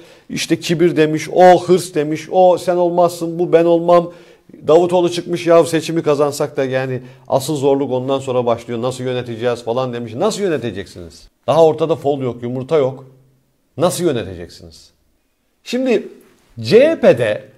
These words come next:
son dönemde ya bu a-, akıl tutulması, C H P'ye kim akıl veriyorsa, bunlara kim akıl veriyorsa, mesela "Yeter söz milletindir." diyorsun. Diyelim ak Parti böyle bir,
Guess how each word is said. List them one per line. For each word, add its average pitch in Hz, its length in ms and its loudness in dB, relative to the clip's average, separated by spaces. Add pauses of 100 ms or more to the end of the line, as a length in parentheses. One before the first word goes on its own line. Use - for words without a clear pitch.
(240)
son 262 420 0
dönemde 117 380 -2
ya 180 240 4
bu 170 160 -6
a-, 151 260 0
akıl 220 320 -4
tutulması, 110 560 -8
C 156 200 0
H 208 60 0
P'ye 202 240 2
kim 208 180 -4
akıl 143 280 -2
veriyorsa, 135 460 0
bunlara 143 300 0
kim 156 160 -6
akıl 120 300 -6
veriyorsa, 123 500 -4 (540)
mesela 135 300 -2
"Yeter 190 360 0
söz 190 260 -2
milletindir." 165 640 -4
diyorsun. 98 440 -10 (460)
Diyelim - 240 -4
ak 131 160 -2
Parti 113 280 -2
böyle 110 220 -2
bir, 104 160 -8